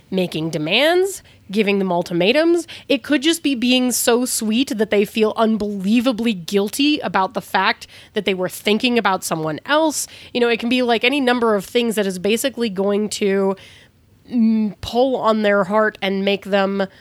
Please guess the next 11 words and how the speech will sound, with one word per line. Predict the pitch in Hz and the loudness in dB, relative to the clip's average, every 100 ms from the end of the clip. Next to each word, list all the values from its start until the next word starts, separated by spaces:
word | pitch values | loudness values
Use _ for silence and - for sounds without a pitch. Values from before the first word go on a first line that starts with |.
| - _ - | -20 _ -18
question | - 233 220 - 220 214 214 214 208 - _ _ | -4 -4 -4 -6 0 2 2 0 -2 -14 _ _
if | 226 202 | -2 -2
they're, | 202 208 202 202 | -2 2 2 0
the | 190 196 | 0 2
other | 226 220 | 2 2
person | 220 196 214 | 0 0 0
on | 202 | 0
the | 196 190 | 0 0
end, | 196 196 196 185 | 0 0 -2 -6
you | 190 196 | -4 0
know, | 196 | 0